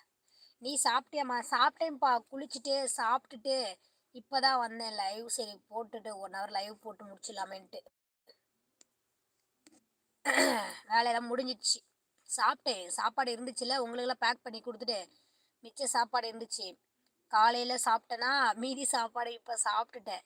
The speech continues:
சரி, சாப்பிட்டுட்டா லைவ்ல தெம்பா உட்காந்து பேசிட்டு இருக்கலாம். அப்புறம் இல்லைன்னா பசி எடுத்துட்டு ஒரு மாதிரி ஆயிடுது பாரு, நான் வாயெல்லாம் புண்ணாயிடுச்சு எனக்கு. சாப்பிடாம இரு, டைமுக்கு சாப்பிடாம, சாப்பிடாம வாயெல்லாம் புண்ணான மாரி இருக்கு. அப்புறம் திரும்ப மாத்திரை சாப்பிட்டாதான் சரியாகும், இல்லைன்னா ஜெலிசில் சாப்பிட மாட்டேங்குது.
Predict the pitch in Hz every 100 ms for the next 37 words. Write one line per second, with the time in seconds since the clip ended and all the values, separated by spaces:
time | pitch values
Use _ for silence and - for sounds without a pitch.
0 | - - 220 - 196 226 - 233 247 233
1 | 220 240 233 214 220 233 233 220 214 226
2 | 226 226 247 190 208 185 175 - - _
3 | _ _ - - 214 214 240 254 214 208
4 | 294 254 240 254 240 208 202 226 254 254
5 | 220 202 - 214 247 226 196 180 196 254
6 | 247 247 247 262 269 233 - 202 185 180
7 | 170 - - _ - 226 233 247 247 262
8 | 240 202 214 208 254 240 247 214 208 226
9 | 214 220 214 - 214 233 302 - - _
10 | _ _ 208 233 254 247 254 233 262 262
11 | 226 226 247 - - _ _ _ _ _
12 | _ - 95 - _ _ _ _ _ _
13 | _ _ _ _ _ _ _ _ _ _
14 | _ - 208 214 - 240 254 233 233 262
15 | 240 220 220 226 262 226 226 220 208 196
16 | 202 208 214 226 254 226 226 196 190 185
17 | 180 170 185